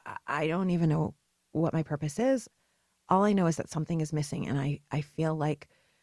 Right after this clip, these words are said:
I feel lost." Right? And so the thing I love about the Goddess on Purpose course is no matter where you fit on this spectrum, the course will get you there because of the way I've designed the exercises. Like, it's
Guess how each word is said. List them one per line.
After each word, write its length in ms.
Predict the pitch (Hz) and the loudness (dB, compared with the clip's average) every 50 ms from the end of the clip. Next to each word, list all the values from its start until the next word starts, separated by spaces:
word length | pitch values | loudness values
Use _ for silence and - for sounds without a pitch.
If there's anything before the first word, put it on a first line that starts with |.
| _ _ _ _ _ _ _ _ _ _ _ _ _ - | _ _ _ _ _ _ _ _ _ _ _ _ _ -2
I 60 | - 156 | 0 4
feel 160 | 180 180 160 | 6 6 6
lost." 560 | 160 156 208 - - 156 - - - - - _ _ _ _ _ _ _ _ _ _ _ _ _ _ _ _ _ _ _ _ _ _ - | 6 6 4 4 2 0 -6 -18 -18 -18 -18 _ _ _ _ _ _ _ _ _ _ _ _ _ _ _ _ _ _ _ _ _ _ 0
Right? 200 | 175 175 - - - | 2 2 2 2 2
And 160 | 190 196 - | 2 2 2
so 320 | - - 196 180 170 - _ _ _ _ - | 4 4 4 4 4 2 _ _ _ _ -4
the 100 | - 170 | -2 -2
thing 240 | 151 - - 240 226 | 0 2 4 4 6
I 80 | 170 156 | 6 4
love 360 | 147 151 185 180 160 147 135 | 6 8 8 8 8 8 6
about 220 | 151 151 151 143 | 4 2 2 0
the 60 | - - | 0 0
Goddess 260 | 156 151 147 143 - | 0 0 0 0 -2
on 60 | 143 | -4
Purpose 240 | 147 147 - 139 - | -4 -4 -6 -6 -4
course 240 | - 175 151 147 - | -2 -2 -2 -2 -2
is 260 | - 170 156 - - _ _ _ _ _ - | -4 -4 -4 -4 -6 _ _ _ _ _ 0
no 120 | 180 180 | 2 4
matter 320 | 180 196 196 196 202 190 180 | 4 6 6 6 6 6 6
where 300 | 165 151 165 165 185 196 | 4 4 4 6 6 6
you 160 | 202 202 185 | 4 2 0
fit 320 | - - - 185 214 - - | 0 2 4 4 4 4 4
on 180 | - 170 170 151 | 2 2 2 4
this 160 | - 170 156 | 2 0 0
spectrum, 680 | - - - - 160 - _ - - 262 285 302 302 285 - _ _ _ _ - 170 | -2 -6 -6 -6 -6 -8 _ 0 2 4 6 6 4 4 2 _ _ _ _ 0 4
the 160 | 160 175 170 | 6 6 6
course 320 | - - 170 156 - - | 6 4 2 2 2 2
will 100 | 170 160 | 0 0
get 200 | 143 151 156 - | 2 0 -2 2
you 140 | - 190 202 | 2 2 4
there 320 | 190 233 254 277 285 285 | 6 8 8 10 10 8
because 440 | 240 - 202 170 - - 175 160 - | 8 6 4 2 4 4 2 2 2
of 80 | 175 151 | 2 2
the 80 | 175 | 2
way 160 | 160 151 143 147 | 2 4 4 4
I've 100 | 147 147 | 2 2
designed 320 | 156 143 151 147 165 156 | 0 -2 -2 -2 -2 -2
the 80 | - - | -2 -4
exercises. 560 | 151 - - - - - - - - - - | -6 -8 -8 -8 -8 -10 -10 -10 -10 -6 -4
Like, 160 | 180 - - | -4 -2 -2
it's 320 | 160 143 - - - - | -4 -6 -6 -8 -14 -14